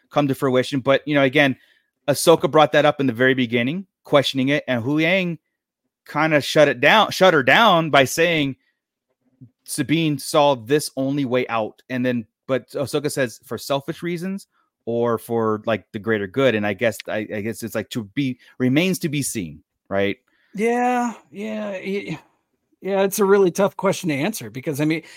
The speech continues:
Speaker 2: if
Speaker 1: Yeah.
Speaker 2: she would have destroyed, if she would have destroyed the map, she was dead.
Speaker 1: Yeah.
Speaker 2: She, that, that was it. She would have been killed. Ezra would never have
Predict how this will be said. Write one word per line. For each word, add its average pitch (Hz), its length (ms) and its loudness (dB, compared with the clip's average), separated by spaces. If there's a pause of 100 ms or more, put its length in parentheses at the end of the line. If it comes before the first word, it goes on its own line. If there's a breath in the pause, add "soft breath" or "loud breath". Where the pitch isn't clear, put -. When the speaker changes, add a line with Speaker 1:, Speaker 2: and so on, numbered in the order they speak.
(120)
Speaker 2:
if 208 160 2
Speaker 1:
Yeah. - 40 -4
Speaker 2:
she 233 120 -2
would 226 140 6
have 185 100 -2
destroyed, 185 600 4
if 165 120 -4
she 220 100 -6
would 214 120 0
have 175 80 -4
destroyed 160 400 0
the 143 60 -2
map, 131 360 -6 (220)
she - 220 -2
was 160 160 -2
dead. 117 280 -8 (560)
Speaker 1:
Yeah. 147 140 -4 (240)
Speaker 2:
She, 180 280 -12 (220)
that, 175 260 4
that 170 160 6
was 143 160 -2
it. 127 140 -8
She 180 140 -2
would 190 100 6
have 165 60 0
been 170 160 2
killed. 160 420 2 (320 soft breath)
Ezra 175 340 2
would 170 160 4
never 160 340 4
have 139 120 -6